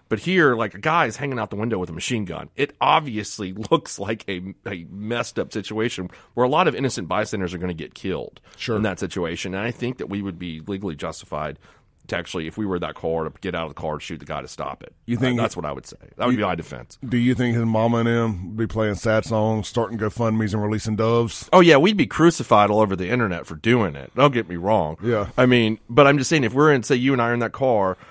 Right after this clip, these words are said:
Speaker 1: and that guy's with a machine gun and we shoot him, I mean, I don't, I, you know, I feel like we're legally justified in doing that, um, to protect others. But, uh, yeah, I think we'll <laughs> probably get skewered about, you know, the guy was, uh, rolled at Heinz and has a lawn care business. That's always the one that I always used to hear.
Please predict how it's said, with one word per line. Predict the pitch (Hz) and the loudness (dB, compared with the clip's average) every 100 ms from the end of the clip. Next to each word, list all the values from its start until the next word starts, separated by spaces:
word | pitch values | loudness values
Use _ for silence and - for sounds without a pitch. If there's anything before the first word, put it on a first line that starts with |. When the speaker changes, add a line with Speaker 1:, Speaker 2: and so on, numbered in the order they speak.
| - - | -12 -4
Speaker 1:
and | 107 | -2
that | 113 | -2
guy's | 110 110 | 0 0
with | 104 | 0
a | 98 | -4
machine | - 131 | -2 0
gun | 104 95 | 0 -2
and | 95 | -2
we | 98 | -4
shoot | - - 143 110 | -4 0 2 2
him, | 90 | -2
I | |
mean, | 107 101 | -4 -2
I | 104 | -4
don't, | 110 76 - | -6 -12 -18
I, | - | -14
you | 120 | -8
know, | 104 - | -6 -6
I | |
feel | 104 - 113 | -6 -2 0
like | 101 98 | -2 -2
we're | 98 92 - | -6 -6 -10
legally | 95 101 95 | -10 -8 -6
justified | 98 95 - 78 | -4 -4 -4 -6
in | 78 | -4
doing | 151 147 | -2 0
that, | 95 85 82 - - - _ | 0 -4 -6 -10 -20 -20 _
um, | 87 90 | -6 -4
to | 82 | -6
protect | 92 101 113 | -4 -2 0
others. | 131 113 92 85 | 0 2 -2 -6
But, | 101 104 95 - | -4 -2 -2 -4
uh, | 98 | -6
yeah, | 92 | -4
I | 80 | -6
think | 90 85 | -8 -10
we'll | |
<laughs> | 85 | -4
probably | - 95 | 0 0
get | - 90 | -2 -4
skewered | - - 104 95 92 | -4 -4 -4 -2 -2
about, | 90 87 82 | -2 -4 -4
you | 98 | -6
know, | 90 85 85 - - - _ | -4 -6 -8 -16 -20 -20 _
the | - | -10
guy | 90 110 95 92 | -2 2 2 0
was, | 92 90 | -2 -2
uh, | 87 82 85 - _ _ _ _ 104 | -4 -4 -6 -10 _ _ _ _ 4
rolled | 117 107 | 6 6
at | 87 | 4
Heinz | 110 98 95 90 | 2 2 0 -2
and | 87 80 - - | -4 -6 -12 -12
has | 101 90 | -8 -4
a | |
lawn | 95 95 | -2 -2
care | 92 80 | -2 -4
business. | 82 82 78 | -4 -6 -8
That's | 87 | -8
always | 85 80 82 | -6 -6 -8
the | |
one | 80 82 | -10 -10
that | 85 | -10
I | |
always | 85 85 | -10 -10
used | - | -14
to | 87 | -16
hear. | 90 | -16